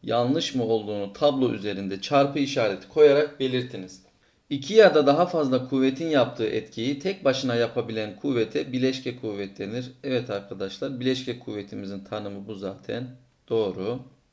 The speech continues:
Bir cisim dengelenmiş kuvvetlerin etkisinde ise kesinlikle durmaktadır. Arkadaşlar burada kesinlikle demiş,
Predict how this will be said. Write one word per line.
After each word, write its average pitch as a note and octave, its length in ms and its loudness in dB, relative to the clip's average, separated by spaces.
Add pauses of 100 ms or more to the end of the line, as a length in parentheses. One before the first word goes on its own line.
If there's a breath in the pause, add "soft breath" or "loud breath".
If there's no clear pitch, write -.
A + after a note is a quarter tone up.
(1080 soft breath)
Bir G#3 220 0
cisim D#3 400 -4
dengelenmiş D#3 680 2
kuvvetlerin A#2 640 -2
etkisinde B2+ 580 -4
ise C#3+ 380 -2
kesinlikle D#3+ 880 -4
durmaktadır. A#2 760 -4
Arkadaşlar B2 680 -2
burada C#3 200 -4
kesinlikle B2+ 800 -6
demiş, B2 540 -8